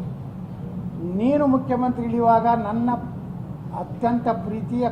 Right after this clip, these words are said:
ಕೊನೆಯ ಮಗನ ಮುಖ್ಯಮಂತ್ರಿ ಮಾಡಿ ಹೋಗಬೇಕು. ಈ ಮೂರು ಒಪ್ಪಂದ ಎಲ್ಲದೋ ತಿರುಪ-, ಶಿಮ್ಲಾ ಒಪ್ಪಂದದಂತೆ ತಿರುಪತಿಯಲ್ಲಿ ಆದವು. ಅದಕ್ಕೆ ಈ ಬೊಮ್ಮಾಯಿ ಬಲ್ಲಿಯೂ ನಾ ಮಂತ್ರಿ ಕೇಳಿಲ್ಲ,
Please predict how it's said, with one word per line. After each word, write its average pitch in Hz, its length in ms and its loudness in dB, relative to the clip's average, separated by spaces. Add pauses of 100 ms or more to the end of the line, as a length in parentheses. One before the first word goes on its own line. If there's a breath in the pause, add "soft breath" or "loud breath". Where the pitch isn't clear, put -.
(120)
ಕೊನೆಯ 240 300 2
ಮಗನ 220 360 0
ಮುಖ್ಯಮಂತ್ರಿ 190 580 -4
ಮಾಡಿ 170 440 -4
ಹೋಗಬೇಕು. 131 600 -8 (1040 loud breath)
ಈ 185 60 -2
ಮೂರು 226 420 0
ಒಪ್ಪಂದ 220 360 -2
ಎಲ್ಲದೋ 202 400 0
ತಿರುಪ-, 180 460 -8
ಶಿಮ್ಲಾ 202 280 0
ಒಪ್ಪಂದದಂತೆ 202 1000 -2
ತಿರುಪತಿಯಲ್ಲಿ 196 580 -2
ಆದವು. 175 600 -4 (1040)
ಅದಕ್ಕೆ 220 320 -2
ಈ 220 180 0
ಬೊಮ್ಮಾಯಿ 214 460 0
ಬಲ್ಲಿಯೂ 226 240 2
ನಾ 214 100 0
ಮಂತ್ರಿ 214 300 -4
ಕೇಳಿಲ್ಲ, 220 460 0